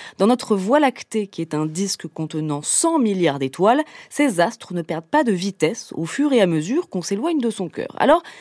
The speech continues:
il manque quelque chose à nos lois physiques. C'est ainsi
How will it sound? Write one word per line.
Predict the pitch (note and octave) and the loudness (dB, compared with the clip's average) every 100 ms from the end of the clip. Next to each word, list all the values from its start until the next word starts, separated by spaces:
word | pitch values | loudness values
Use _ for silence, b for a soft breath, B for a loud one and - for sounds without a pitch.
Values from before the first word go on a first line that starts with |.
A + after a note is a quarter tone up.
| B - | B 0
il | A#3+ | 4
manque | C4+ D#4 A3 | 4 4 0
quelque | - D4+ C4 A#3 | 0 0 0 -2
chose | - C4+ F4 D4+ | -2 -2 -2 -2
à | |
nos | G3 E3+ | -2 0
lois | F3+ B3 | 2 2
physiques. | A#3 E3 C#3+ G#3+ - | 2 -6 -6 -10 -8
C'est | B3 A#3+ | -4 -2
ainsi | A#3+ - | -2 -2